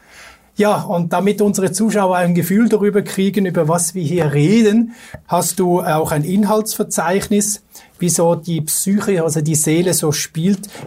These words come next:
Wir hatten da über den Spiegel geredet, das Schattenprinzip, der Sound der Kindheit, aber es geht noch weiter, einfach umdrehen, die andere Seite der Medaille, machen wir später mal eine Sendung. Heute geht's um, was hast du davon? Und da möchte ich gerne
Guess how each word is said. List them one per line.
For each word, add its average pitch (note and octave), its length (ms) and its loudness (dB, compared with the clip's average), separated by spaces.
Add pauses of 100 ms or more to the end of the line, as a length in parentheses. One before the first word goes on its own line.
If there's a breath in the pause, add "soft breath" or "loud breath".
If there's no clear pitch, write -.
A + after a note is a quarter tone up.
Wir D#3 160 0
hatten E3 340 -2
da D#3 180 2
über D3+ 180 -2
den C#3+ 160 2
Spiegel G3 520 -2
geredet, F3 540 -2
das E3+ 100 -4
Schattenprinzip, E3 1080 -2 (400 loud breath)
der D3+ 100 0
Sound D#3+ 440 0
der E3 100 -2
Kindheit, G#3 800 2
aber F3 140 -4
es - 120 -2
geht E3 240 -4
noch D3+ 220 -2
weiter, F#3+ 540 0
einfach E3+ 400 -2
umdrehen, G3 540 2
die F3 100 0
andere D#3+ 320 0
Seite D#3+ 380 0
der D3+ 120 2
Medaille, E3 380 4
machen D#3+ 240 -2
wir C#3+ 80 0
später G3+ 380 0
mal A3+ 100 4
eine A3 140 4
Sendung. G#3 400 4 (500 loud breath)
Heute A3 280 0
geht's G3+ 300 2
um, F#3 240 -2
was F#3+ 260 -2
hast E3+ 260 -2
du B3 140 4
davon? A#3+ 520 2
Und F3 320 -8
da F#3 100 2
möchte G3+ 340 0
ich D3+ 140 -4
gerne F3 520 0